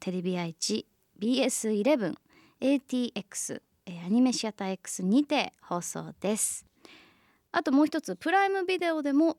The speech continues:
独占放送が決定しておりますので、ぜひチェックしてください。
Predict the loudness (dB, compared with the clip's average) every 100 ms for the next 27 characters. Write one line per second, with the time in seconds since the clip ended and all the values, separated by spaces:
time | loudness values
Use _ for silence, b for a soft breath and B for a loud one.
0 | -6 -10 -8 -2 -2 0 -2 -2 -4 -2
1 | 0 0 0 -10 -12 -10 -10 -6 -4 -4
2 | -4 -6 -6 -4 -2 0 -2 -4 -14 -14
3 | -14 -14 -14 -16 -10 -10 -6 0 4 4